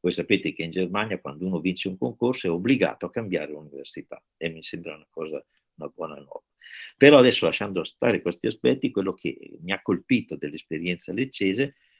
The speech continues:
era trovarmi in un ambiente dove la forma fagocitava sistematicamente il contenuto. Vi faccio un esempio. Eh,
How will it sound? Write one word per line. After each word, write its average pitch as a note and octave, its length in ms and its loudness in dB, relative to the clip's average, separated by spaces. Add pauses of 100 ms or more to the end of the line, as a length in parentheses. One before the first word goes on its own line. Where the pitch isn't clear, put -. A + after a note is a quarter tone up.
(280)
era C3 280 8
trovarmi G#2+ 580 2
in F#2 80 -8
un G#2+ 100 -12
ambiente B2+ 580 -4
dove G2 280 2
la A#2 120 4
forma F#2+ 480 2
fagocitava B2 880 -2
sistematicamente C#3+ 1040 -4
il F#2+ 80 -6
contenuto. - 640 -10 (960)
Vi E2+ 280 -14
faccio G#2+ 280 -2
un F#2+ 80 -8
esempio. D#2+ 500 -8 (920)
Eh, - 600 -16